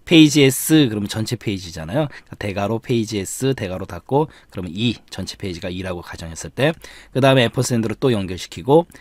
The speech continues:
그 다음에 큰 따옴표 쪽 한 칸 띄고, 중 또 한 칸 띄고, 큰 따옴표, 이런 식으로 표시가 되는 거고, 그 다음에 또 앰퍼센드로 연결시킨 다음에 이번에는 그냥 페이지, 그러니까 현재 페이지가 일 페이지,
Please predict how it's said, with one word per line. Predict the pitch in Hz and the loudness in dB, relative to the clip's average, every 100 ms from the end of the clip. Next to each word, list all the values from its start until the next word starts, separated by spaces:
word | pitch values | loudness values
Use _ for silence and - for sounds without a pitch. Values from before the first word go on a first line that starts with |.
| - | -18
그 | 90 | -10
다음에 | 90 90 104 | -6 -6 -6
큰 | 139 | -4
따옴표 | 127 110 101 - 98 | -2 -2 -4 -6 -2
쪽 | 147 143 - - _ | 2 2 0 -14 _
한 | - 131 | -10 -6
칸 | 113 | -4
띄고, | 117 110 127 156 165 _ - | -4 -2 2 2 0 _ -6
중 | 131 151 175 - | -2 0 -2 -6
또 | - 131 | -4 -2
한 | 123 | -2
칸 | 107 92 | -6 -6
띄고, | 90 117 | -8 -8
큰 | - 117 | -8 -8
따옴표, | 92 82 - 117 160 - - _ | -8 -10 -4 -2 -4 -8 -20 _
이런 | 80 80 90 | -12 -10 -10
식으로 | - - 85 131 165 165 _ _ _ _ - _ _ _ _ _ _ - - | -12 -10 -2 0 0 -2 _ _ _ _ -20 _ _ _ _ _ _ -20 -12
표시가 | 117 104 98 | -8 -8 -8
되는 | 85 78 | -8 -10
거고, | 76 71 82 110 160 - - - - | -14 -10 -4 0 -2 -4 -16 -20 -8
그 | 104 | -2
다음에 | 110 113 | -2 0
또 | 113 | -2
앰퍼센드로 | 101 - 110 107 95 92 | -2 -4 -6 -6 -8 -8
연결시킨 | 87 80 80 - - 101 | -10 -10 -10 -12 -10 -10
다음에 | 90 69 104 160 - _ | -10 -8 -6 -6 -8 _
이번에는 | - 85 85 107 | -10 -8 -8 -10
그냥 | - 95 90 | -10 -10 -8
페이지, | - 127 113 135 120 | -2 -2 0 0 -2
그러니까 | - - | -2 -10
현재 | 107 120 113 | -6 -4 -4
페이지가 | - 87 82 - | -8 -10 -8 -10
일 | 92 | -10
페이지, | - 90 85 135 175 | -10 -10 -4 -2 -2